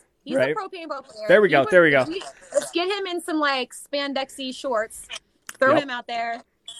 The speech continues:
Speaker 1: Um,
Speaker 2: Roll up a
Speaker 1: couple of
Speaker 2: sock if we
Speaker 1: nice
Speaker 2: have to.
Speaker 1: guys,
Speaker 2: Just,
Speaker 1: couple
Speaker 2: you
Speaker 1: of
Speaker 2: know,
Speaker 1: dynasty guys
Speaker 2: we'll
Speaker 1: that looked good in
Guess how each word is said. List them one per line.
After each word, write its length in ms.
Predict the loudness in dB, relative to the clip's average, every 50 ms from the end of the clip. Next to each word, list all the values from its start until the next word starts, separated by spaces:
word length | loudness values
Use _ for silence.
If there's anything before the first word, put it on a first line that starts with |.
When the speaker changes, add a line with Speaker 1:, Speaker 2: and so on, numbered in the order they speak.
| _ _ -12
Speaker 1:
Um, 400 | -10 -10 -10 -10 -10 -12 -14 -14 -4
Speaker 2:
Roll 260 | 4 8 10 12 12
up 80 | 12 10
a 60 | 6
Speaker 1:
couple 40 | 4
of 40 | 6
Speaker 2:
sock 260 | 6 6 6 6 2
if 100 | 2 4
we 80 | 4 6
Speaker 1:
nice 60 | 8
Speaker 2:
have 220 | 8 8 6 6 4
to. 160 | 2 2 2
Speaker 1:
guys, 260 | 2 0 -6 -8 -12 -14 -18 -20 _ _ _ _
Speaker 2:
Just, 240 | 0 2 2 2 2
Speaker 1:
couple 140 | 2 2 2
Speaker 2:
you 60 | 2 2
Speaker 1:
of 40 | 0
Speaker 2:
know, 40 | -2
Speaker 1:
dynasty 340 | -8 -12 -18 -20 -20 -18 -10
guys 220 | -6 -6 -4 -2 2
Speaker 2:
we'll 140 | 2 2 2
Speaker 1:
that 60 | 0
looked 120 | -6 -10 -10
good 140 | -10 -12 -12
in 240 | -14 -14 -16 -16